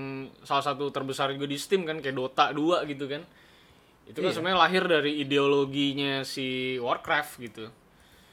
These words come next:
Speaker 2: Iya, dari Warcraft. Itu semuanya dari Warcraft
Speaker 1: Dari
Speaker 2: semua.
Speaker 1: Warcraft gitu. Jadi karakternya kalau lu lihat apa, apa namanya, s-, hots itu kan sama sebenarnya, cuman remodifikasi
Speaker 2: hots itu,
Speaker 1: aja gitu.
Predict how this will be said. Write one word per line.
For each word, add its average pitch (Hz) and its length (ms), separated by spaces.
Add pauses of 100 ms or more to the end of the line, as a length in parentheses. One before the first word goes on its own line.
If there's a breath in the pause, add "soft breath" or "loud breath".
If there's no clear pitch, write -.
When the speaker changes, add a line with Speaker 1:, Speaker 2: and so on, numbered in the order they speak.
(180 soft breath)
Speaker 2:
Iya, 143 260
dari 123 220
Warcraft. 160 480
Itu 147 100
semuanya 185 380
dari 147 160
Warcraft 127 340
Speaker 1:
Dari 113 80
Speaker 2:
semua. 120 140
Speaker 1:
Warcraft 147 400 (100)
gitu. 107 200
Jadi 107 180
karakternya 147 420
kalau 175 220
lu 165 160
lihat 165 240 (140)
apa, 196 500 (540)
apa 147 240
namanya, 190 260
s-, - 240 (520)
hots - 280
itu 190 80
kan 180 240 (140)
sama 202 500
sebenarnya, 160 480 (160)
cuman 143 260 (920)
remodifikasi 151 500 (160)
Speaker 2:
hots - 60
itu, 156 160
Speaker 1:
aja 170 200
gitu. 117 220